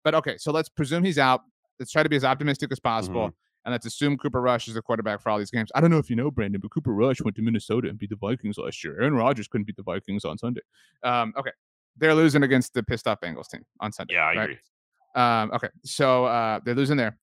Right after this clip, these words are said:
Speaker 1: Um, at New York Giants the following week on Monday Night Football. I can't,
Speaker 2: I think
Speaker 1: Troy
Speaker 2: they
Speaker 1: is gonna rip them. Troy is gonna destroy them on
Speaker 2: Mm.
Speaker 1: Monday Night Football, by the way.
Speaker 2: I think they could win one of the two N F C East games.
Speaker 1: So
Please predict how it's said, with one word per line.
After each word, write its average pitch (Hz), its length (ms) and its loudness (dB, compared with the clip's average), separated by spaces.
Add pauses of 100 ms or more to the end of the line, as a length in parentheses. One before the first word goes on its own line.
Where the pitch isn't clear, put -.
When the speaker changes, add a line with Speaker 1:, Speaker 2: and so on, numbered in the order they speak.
(120)
Speaker 1:
Um, 120 540 2 (720)
at 147 160 2
New 151 120 4
York 151 220 6
Giants 117 460 0 (200)
the 120 80 -4
following 120 280 2
week 110 160 -2
on 107 120 0
Monday 110 160 0
Night 107 120 -4
Football. - 320 -10 (640)
I 156 100 6
can't, 170 260 4
Speaker 2:
I 127 40 -4
think - 120 -6
Speaker 1:
Troy 170 240 8
Speaker 2:
they 202 60 10
Speaker 1:
is 147 80 2
gonna 139 200 4
rip 113 240 -4
them. 90 280 -6
Troy 160 260 6
is 147 80 2
gonna 139 160 0
destroy 104 380 -4
them 92 120 -6
on 98 60 -6
Speaker 2:
Mm. 98 40 -6
Speaker 1:
Monday 92 140 -10
Night - 140 -12
Football, - 220 -10
by 60 100 -10
the - 60 -12
way. - 80 -12 (600)
Speaker 2:
I 90 80 -8
think 160 200 -6
they 156 100 -2
could 110 300 -2
win 85 380 -2
one 82 120 -6
of 80 80 -8
the 73 140 -10
two - 260 -8
N 69 80 -10
F 67 100 -14
C 69 100 -14 (100)
East - 120 -18
games. - 360 -14 (380)
Speaker 1:
So 156 260 2